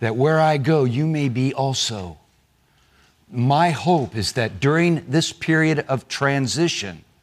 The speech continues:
that you commit to preparing a place for the new pastor. And you can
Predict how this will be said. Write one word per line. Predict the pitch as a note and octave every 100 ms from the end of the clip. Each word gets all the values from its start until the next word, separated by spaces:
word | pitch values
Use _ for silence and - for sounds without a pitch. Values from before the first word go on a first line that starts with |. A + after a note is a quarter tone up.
| _ _ _ - - - -
that | B2
you | A#2+ D#3
commit | F#3 - D#3 D3+ E3 B2+ - _
to | -
preparing | A2+ - - - D3+ D#3 D#3+ D#3+ C#3
a |
place | B2 - - D#3 B2 - - - - - - _
for | - C3+
the | G#2+
new | A2 B2 C3+
pastor. | - B2+ A#2+ - - E2 - _ _ _ _ _ _ _
And | G2+
you | B2+
can | C3+ B2+